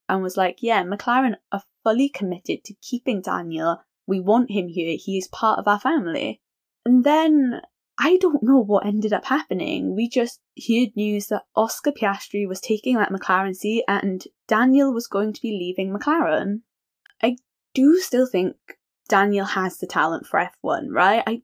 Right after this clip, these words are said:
don't think it just left him overnight. I just don't think McLaren was the place for him.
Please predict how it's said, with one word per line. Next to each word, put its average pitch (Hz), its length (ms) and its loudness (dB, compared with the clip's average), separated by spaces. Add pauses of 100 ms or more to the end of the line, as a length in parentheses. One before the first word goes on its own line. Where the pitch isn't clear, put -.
don't 214 260 2
think 214 320 -4
it 190 160 -2 (100)
just - 440 -6
left 190 560 -2
him 185 220 0
overnight. 156 640 -4 (420)
I 208 80 -2
just - 240 -4
don't 226 240 -4
think 220 160 -4
McLaren 180 480 -2
was 190 140 -10
the - 80 -14
place - 320 -6
for 190 100 -10
him. 202 460 -2